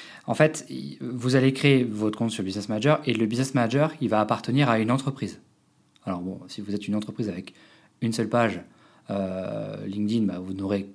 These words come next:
qu'une seule chose dans le Business Manager, c'est une page et, euh, par exemple, euh, tous les comptes des salariés de l'entreprise.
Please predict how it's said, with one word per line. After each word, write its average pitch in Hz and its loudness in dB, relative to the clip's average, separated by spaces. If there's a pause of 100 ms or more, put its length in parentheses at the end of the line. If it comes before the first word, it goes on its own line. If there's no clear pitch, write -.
(120)
qu'une 104 -10
seule 104 -6
chose 104 -2
dans - -2
le 101 -2
Business 95 -4
Manager, 98 0
c'est - -8
une 101 -2
page 127 4 (480)
et, 120 6
euh, 98 -4 (220)
par 90 -10
exemple, 107 -4
euh, 92 -6
tous 117 -4
les 95 -2
comptes 120 -4
des 95 -4
salariés 107 0
de 113 -4
l'entreprise. - -10